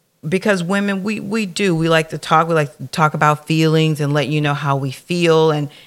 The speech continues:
and things like that. And I'm sure what we're not getting, those will come out in conversations.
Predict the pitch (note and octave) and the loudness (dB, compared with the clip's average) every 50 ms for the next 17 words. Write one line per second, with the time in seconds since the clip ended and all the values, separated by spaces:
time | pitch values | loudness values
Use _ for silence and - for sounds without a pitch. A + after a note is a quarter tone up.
0 | _ _ - C#3+ D3 D3 C#3+ - D#3+ D3+ D#3 D3 - D3+ D3 C#3+ - D#3 D3+ D3 | _ _ -6 -4 -4 -4 -4 -4 -4 -4 -4 -2 -2 -4 -4 -2 -2 0 0 0
1 | D3 D3 D3 C#3+ C#3+ - - D#3+ D#3 D3+ D3+ D3 D3+ C#3+ A2 D3 D3 C#3 C#3+ C#3 | 0 -2 -4 -4 -6 -6 -4 -4 -2 -2 0 0 0 0 0 0 0 0 0 0
2 | C3 B2+ C3+ - E3 D#3 D#3+ D#3 D3+ D3+ D#3 D3+ - - _ _ - D3 D3+ D#3 | -2 -2 -2 0 0 2 2 2 0 -2 -2 -6 -10 -20 _ _ -2 0 2 2
3 | C#3+ D3 D3 - - D#3+ D3+ D3 D3 D3 C#3+ C#3 C#3 D3 D#3 D3 C#3+ - - C#3 | 2 -2 -4 -2 0 0 2 2 2 2 0 -2 -2 -2 0 0 0 0 -2 -4
4 | C#3 - F3 E3+ E3 - - D3 C#3+ D3 | -2 -2 -2 -2 -2 -2 -4 -4 -4 -4